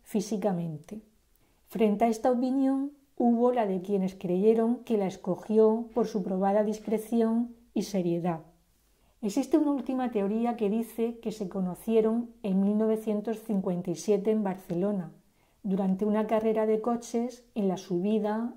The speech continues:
al Tibidabo. Balduino, que conducía su Ferrari verde, se vio adelantado por un Jaguar negro que conducía Fabiola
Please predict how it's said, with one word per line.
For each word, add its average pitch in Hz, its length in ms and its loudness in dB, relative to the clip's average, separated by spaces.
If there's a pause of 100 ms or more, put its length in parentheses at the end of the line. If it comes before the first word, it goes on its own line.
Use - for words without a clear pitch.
(100)
al 190 180 -4
Tibidabo. 170 680 -4 (580)
Balduino, 254 640 2
que 277 160 -4
conducía 196 500 0
su 220 140 -4
Ferrari 214 540 0
verde, 226 460 0
se - 200 -6
vio 185 160 0
adelantado 208 840 0
por 196 160 -2
un 202 180 -2
Jaguar 208 540 -2
negro 190 500 -2 (160)
que 196 140 -12
conducía 190 500 -2
Fabiola 190 560 -2